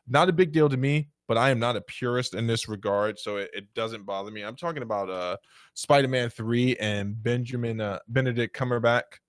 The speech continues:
A K A Doctor Strange, coming into the Spider-Man universe. So let me give you some, uh, some context on why this is an issue for people, okay? So there's some people that have an issue with this iteration of Spider-Man.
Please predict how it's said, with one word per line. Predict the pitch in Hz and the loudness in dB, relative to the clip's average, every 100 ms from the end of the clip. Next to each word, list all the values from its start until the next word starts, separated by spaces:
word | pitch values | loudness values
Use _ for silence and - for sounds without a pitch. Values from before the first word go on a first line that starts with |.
| _ _ - | _ _ 0
A | 135 | 2
K | 139 | 6
A | 127 117 | 4 6
Doctor | 117 120 113 | 4 2 -4
Strange, | - 113 110 117 - | -8 -6 -4 -4 -6
coming | 123 110 | -6 -4
into | 101 110 117 | -6 -6 -8
the | |
Spider-Man | 98 - 107 110 107 | -10 -2 0 0 -2
universe. | 107 110 117 127 - - - | -2 0 2 2 0 -18 -20
So | - 131 | -8 -4
let | 127 139 | 0 -2
me | 185 | -4
give | 180 185 | -6 -6
you | 160 | -6
some, | 147 135 | -8 -6
uh, | 117 104 | -6 -6
some | 98 98 | -8 -12
context | - 107 101 95 87 - - | -8 -6 -6 -8 -8 -10 -8
on | 104 104 | -8 -2
why | 101 98 | 0 0
this | 101 101 | -2 -6
is | 98 | -10
an | 95 | -12
issue | 80 95 - 90 85 _ _ _ _ _ | -12 -12 -12 -12 -14 _ _ _ _ _
for | - 110 92 | -8 -6 -4
people, | 92 87 78 | -6 -6 -6
okay? | 85 101 95 - _ _ | -4 -2 -4 -6 _ _
So | - | -4
there's | 156 208 | -2 -2
some | 214 | -4
people | 185 160 151 | -8 -4 -2
that | 127 110 | 0 0
have | 98 123 123 117 | 0 2 2 0
an | 110 | -6
issue | 107 117 107 | -6 -6 -4
with | 110 101 | -4 -4
this | 117 - | -4 -4
iteration | 123 113 107 98 95 | -4 -2 -2 -4 -8
of | |
Spider-Man. | - 92 92 87 76 | -6 -2 -2 -4 -14